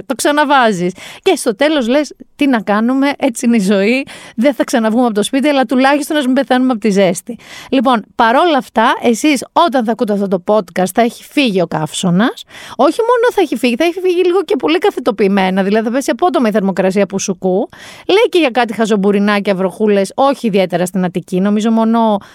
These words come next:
ε, Ανατολική Αττική, καμιά, κανένα μπουρινάκι μπορεί να σκάσει. Το καλό είναι ότι θα έχει επανέλθει η θερμοκρασία σε λογικά επίπεδα, γιατί, γιατί πιστεύω ότι τον Ιούλιο θα είναι μόνο καύσωνας. Οπότε χαρείτε λίγο αυτή την, ας πούμε, δροσούλα που θα έχουμε αυτό το Σαββατοκύριακο.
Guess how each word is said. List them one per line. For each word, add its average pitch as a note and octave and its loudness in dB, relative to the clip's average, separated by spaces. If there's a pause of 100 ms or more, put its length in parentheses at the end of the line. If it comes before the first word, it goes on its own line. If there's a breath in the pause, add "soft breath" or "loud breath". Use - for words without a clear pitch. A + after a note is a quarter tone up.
ε, G#3 0
Ανατολική G#3 0
Αττική, G#3+ -4
καμιά, G#3+ 0
κανένα G#3+ 2
μπουρινάκι G3+ 0
μπορεί E3 -2
να D#3+ -4
σκάσει. E3 -4 (320 loud breath)
Το C4 -2
καλό C4 2
είναι E4+ 0
ότι F4+ -4
θα F#4 2
έχει E4+ 0
επανέλθει C4 0 (140)
η - -10
θερμοκρασία G3 0
σε F#3+ -4
λογικά F3+ -2
επίπεδα, G#3+ 0 (380 loud breath)
γιατί, B3+ 0 (300)
γιατί C#4 2
πιστεύω D4+ -2
ότι E4+ -2
τον C4+ 0
Ιούλιο D4+ 0
θα G#4 -2
είναι F#4 -2
μόνο A3+ 2
καύσωνας. F3+ -2 (280 loud breath)
Οπότε F4+ 0
χαρείτε F4+ 2
λίγο A3+ 2
αυτή G3+ -4
την, G#3+ -2 (260 loud breath)
ας A#3+ -2
πούμε, B3 4
δροσούλα F#3+ 2
που G3 -6
θα G3+ 0
έχουμε F#3 -2
αυτό F#3 -2
το F#3+ -4
Σαββατοκύριακο. F3 -4